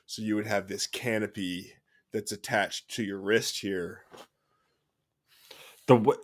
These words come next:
Speaker 2: now, like,
Speaker 1: I don't
Speaker 2: what
Speaker 1: smoke
Speaker 2: I
Speaker 1: anymore, but when I did, I hated a soggy cigarette.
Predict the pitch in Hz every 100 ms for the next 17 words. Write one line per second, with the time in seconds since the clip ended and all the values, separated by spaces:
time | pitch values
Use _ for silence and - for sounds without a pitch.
0 | - 135 131 131 123 156 123 120 139 139
1 | 156 139 123 123 135 143 127 117 117 113
2 | 127 123 107 107 110 107 95 95 - 90
3 | 92 92 - 95 92 90